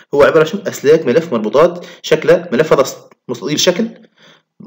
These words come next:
قاعد وين؟ قاعد على الحلقة الأسطوانية هذه الدائرية اللي وين قاعدة؟ اللي قاعدة في مركز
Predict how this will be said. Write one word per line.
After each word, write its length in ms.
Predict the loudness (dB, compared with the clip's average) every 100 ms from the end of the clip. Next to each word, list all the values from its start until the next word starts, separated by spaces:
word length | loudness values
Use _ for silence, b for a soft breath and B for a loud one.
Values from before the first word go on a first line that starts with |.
| -14 -14 0
قاعد 220 | 4 4 4
وين؟ 280 | 4 4
قاعد 160 | 4 4
على 80 | 2
الحلقة 260 | 2 2
الأسطوانية 520 | 0 -4 -2 -2 -2 0
هذه 260 | 0 0
الدائرية 560 | -2 -4 -4 -2 0 -2
اللي 220 | 0 0
وين 220 | 2 4
قاعدة؟ 280 | 4 4 4
اللي 160 | 2 0
قاعدة 200 | 2 0
في 160 | -2
مركز 800 | 0 0 2 2 2 2 -10 -20